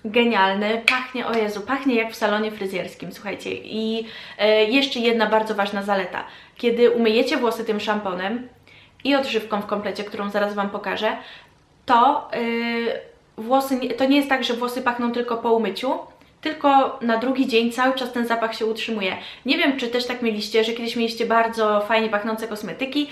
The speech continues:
umyliście nimi włosy, wszystko super, wysuszyliście, już nie czujecie zapachu. Ja jak wysuszę włosy po zastosowaniu tego szamponu i odżywki z tej samej serii,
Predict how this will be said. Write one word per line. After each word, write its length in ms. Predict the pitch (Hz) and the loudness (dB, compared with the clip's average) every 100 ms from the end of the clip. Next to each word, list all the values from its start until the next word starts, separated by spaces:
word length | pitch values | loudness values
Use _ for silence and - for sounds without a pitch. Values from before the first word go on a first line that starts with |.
| - | -6
umyliście 400 | 240 233 233 - | -2 0 -2 -2
nimi 160 | 220 202 | -2 -2
włosy, 280 | 202 233 226 | -2 -2 -2
wszystko 340 | 233 - 196 | -4 -6 -8
super, 300 | 233 262 262 | -6 -4 -2
wysuszyliście, 600 | 226 - - 233 277 262 | -4 -6 -4 -4 -4 -2
już 160 | 240 240 | -2 -2
nie 100 | 226 | -2
czujecie 340 | 240 226 233 | 2 2 2
zapachu. 440 | 220 208 185 190 175 - - | 0 0 -2 -2 -8 -10 -2
Ja 140 | 247 | 2
jak 200 | 294 254 | 4 2
wysuszę 360 | 220 226 269 247 | 0 -4 -2 -2
włosy 480 | 220 233 226 190 208 214 | 0 -2 -2 -2 -2 -2
po 120 | 214 | -4
zastosowaniu 580 | 220 - 226 220 220 220 | -4 -6 -4 0 0 -2
tego 220 | 247 254 | -4 -4
szamponu 420 | 233 220 220 214 | -4 -2 -2 -2
i 160 | 214 214 | 0 0
odżywki 460 | 214 233 226 - | 0 -4 -6 -10
z 60 | 202 | -8
tej 120 | 214 | -6
samej 260 | 220 214 214 | -4 -4 -4
serii, 380 | 196 185 277 | -4 -4 -4